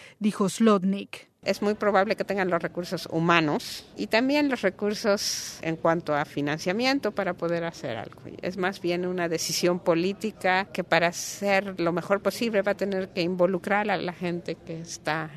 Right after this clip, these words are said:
Speaker 2: ya teniendo esos problemas para ver de qué manera quieren cooperar todos a mejorar su situación de vida.
Speaker 1: Otra tendencia llamativa en la región es que algunos países de fecundidad baja como Cuba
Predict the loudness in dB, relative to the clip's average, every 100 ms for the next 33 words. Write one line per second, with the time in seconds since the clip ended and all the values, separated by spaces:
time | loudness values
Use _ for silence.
0 | -10 -10 -8 -10 -8 -4 -2 -4 -6 -8
1 | -8 -6 -4 -4 -6 -6 -4 -4 -2 -4
2 | -2 -2 0 0 0 0 -2 -4 -6 -6
3 | -6 -8 -4 -2 0 0 -2 -4 -4 -4
4 | -4 -8 -10 -8 -8 -6 -8 -8 -10 -16
5 | -12 -14 -12 -12 -12 -14 -16 -18 _ _
6 | 2 4 4 2 4 4 6 6 6 4
7 | 4 4 2 4 4 6 4 4 2 4
8 | 6 8 6 2 -14 -14 -2 0 4 6
9 | 6 2 2 2 2 0 2 0 0 2
10 | 4 4 2 4 2 2 0 -2 2 2
11 | 2 2 4 4 0